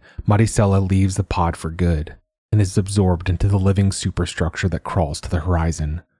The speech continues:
The air, once acrid, is sweet and honeysuckle. Her children bow and stretch, actualize. They feel pleasure and fulfillment of purpose.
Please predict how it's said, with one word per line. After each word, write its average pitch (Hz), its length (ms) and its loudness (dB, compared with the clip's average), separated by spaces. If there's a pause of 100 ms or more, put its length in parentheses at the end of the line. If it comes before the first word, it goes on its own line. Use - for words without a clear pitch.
(500)
The 104 160 2
air, 87 400 2 (240)
once 104 260 2
acrid, 85 560 -4 (280)
is - 100 -2
sweet 92 400 -2 (140)
and 82 100 -4
honeysuckle. 87 800 -2 (880)
Her 120 80 2
children 104 540 2
bow 82 500 0 (240)
and 95 140 0
stretch, - 640 -2 (680)
actualize. 82 920 -2 (800)
They 110 120 4
feel 113 280 2
pleasure 98 500 2
and 90 200 0
fulfillment 92 580 0
of - 140 -8
purpose. - 560 -6